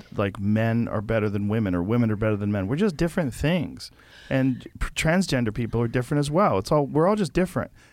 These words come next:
We should be accepting of each other and loving of each other and give each other equal rights and laws and, and respect. But when it comes to athletics, there's a reason why men don't compete against women. And I had this bizarre conversation with this guy once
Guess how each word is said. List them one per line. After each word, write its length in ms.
We 120
should 160
be 80
accepting 580
of 100
each 140
other 240
and 160
loving 300
of 120
each 140
other 300
and 120
give 160
each 120
other 180
equal 320
rights 360
and 140
laws 460
and, 200
and 160
respect. 580
But 220
when 120
it 80
comes 300
to 160
athletics, 560
there's 140
a 60
reason 300
why 140
men 380
don't 200
compete 320
against 340
women. 340
And 80
I 60
had 220
this 180
bizarre 720
conversation 640
with 100
this 140
guy 160
once 400